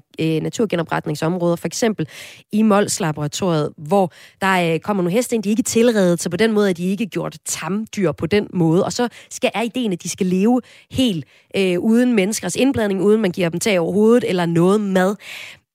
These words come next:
Mm, en del af kritikken er jo så, at, at de her heste, jamen, de kan risikere at sulte, eller der kan ikke være, øh,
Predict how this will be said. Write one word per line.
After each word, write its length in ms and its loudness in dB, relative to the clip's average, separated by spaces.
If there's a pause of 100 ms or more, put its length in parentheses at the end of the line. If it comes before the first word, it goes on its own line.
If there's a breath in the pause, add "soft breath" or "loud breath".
Mm, 220 -2 (100)
en 220 -2
del 180 2
af 80 -2
kritikken 480 -4
er 80 0
jo 100 0
så, 180 0
at, 220 -2
at 120 -10
de 60 -2
her 100 0
heste, 360 -2
jamen, 280 -2
de 140 0
kan 120 -2
risikere 420 -2
at 60 -8
sulte, 640 0
eller 160 -12
der 140 -6
kan 120 2
ikke 140 0
være, 340 -2
øh, 60 -12